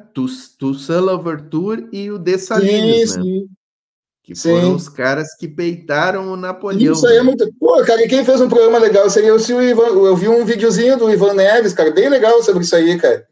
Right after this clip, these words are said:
Speaker 2: Se,
Speaker 1: O
Speaker 2: tu
Speaker 1: Ian
Speaker 2: tentou falar com
Speaker 1: Neves,
Speaker 2: ele,
Speaker 1: né?
Speaker 2: não deu, né?
Speaker 1: O Ian Neves, eu não, não, nem
Speaker 2: Isso,
Speaker 1: tenho
Speaker 2: Ian
Speaker 1: contato
Speaker 2: Neves,
Speaker 1: do,
Speaker 2: Ivan.
Speaker 1: do, do Ian Neves, mas é, eu recomendo também esse programa dele aí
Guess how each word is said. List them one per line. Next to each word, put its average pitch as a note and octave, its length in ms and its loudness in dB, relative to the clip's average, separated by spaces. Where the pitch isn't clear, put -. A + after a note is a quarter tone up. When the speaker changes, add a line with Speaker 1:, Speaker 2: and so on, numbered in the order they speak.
Speaker 2:
Se, D3 200 -14
Speaker 1:
O B2+ 400 -8
Speaker 2:
tu D3 140 -6
Speaker 1:
Ian - 40 -8
Speaker 2:
tentou F3+ 300 0
falar D3 220 0
com F3+ 60 0
Speaker 1:
Neves, F3+ 140 2
Speaker 2:
ele, G3+ 60 0
Speaker 1:
né? A3 60 -4
Speaker 2:
não G#3+ 60 -4
deu, G3+ 240 0
né? E3 180 -6
Speaker 1:
O A2+ 100 -12
Ian A2 220 -8
Neves, C3 480 -10
eu C3 120 -8
não, D#3+ 200 -8
não, G3+ 260 -6
nem F#3+ 220 -4
Speaker 2:
Isso, A3+ 320 -2
Speaker 1:
tenho D#3+ 140 0
Speaker 2:
Ian D#3+ 180 2
Speaker 1:
contato G3+ 140 2
Speaker 2:
Neves, E3+ 220 -2
Speaker 1:
do, C3 120 -6
Speaker 2:
Ivan. B2 180 -4
Speaker 1:
do, G#2+ 220 -8
do A2+ 200 -8
Ian B2 240 -6
Neves, B2 440 -14
mas F#2 280 -18
é, A2+ 500 -12
eu A#2+ 140 -14
recomendo F#3 600 -6
também D3+ 340 -8
esse - 200 -14
programa C3 520 -10
dele C3+ 340 -4
aí C3 380 -8